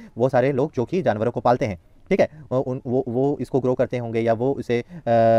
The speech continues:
संभालते होंगे, ठीक है। These are then processed to produce finished goods। अ-, अच्छा, इन्हीं सभी चीज़ों का यूज़ करके हम फिनिश गुड में इसको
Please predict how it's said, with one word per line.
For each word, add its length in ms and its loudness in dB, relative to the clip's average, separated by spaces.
संभालते 340 0
होंगे, 240 -2
ठीक 100 -6
है। 80 -2
These 220 -6
are 180 2
then 160 4
processed 680 0
to 80 0
produce 320 0
finished 240 0
goods। 160 -6
अ-, 120 -2
अच्छा, 260 -4
इन्हीं 220 0
सभी 200 2
चीज़ों 260 0
का 80 4
यूज़ 260 0
करके 280 0
हम 140 -2
फिनिश 240 -4
गुड 160 -4
में 100 -4
इसको 260 -2